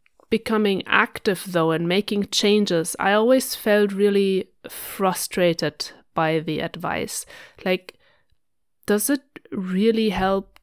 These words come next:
to defeat plastic pollution if I stop using plastic straws? Like, I,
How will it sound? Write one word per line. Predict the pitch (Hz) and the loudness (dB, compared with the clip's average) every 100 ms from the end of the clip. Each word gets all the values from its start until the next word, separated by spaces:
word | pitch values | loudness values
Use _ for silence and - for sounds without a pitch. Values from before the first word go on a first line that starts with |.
| - | -6
to | 208 190 185 | 0 2 0
defeat | 185 175 - 185 - | -2 -6 -2 -4 -4
plastic | - 175 - 202 - | -4 -4 -2 -8 -6
pollution | 185 180 180 190 180 | -2 -2 -2 -4 -4
if | 156 - | -4 -4
I | 160 | -4
stop | 156 - 175 170 | -4 -4 -4 -2
using | 180 175 156 | -4 -4 -6
plastic | - 160 - 165 | -6 -6 -6 -10
straws? | - - - 160 165 196 - | -10 -8 -2 0 0 -2 -2
Like, | 156 - | -4 0
I, | 175 | 0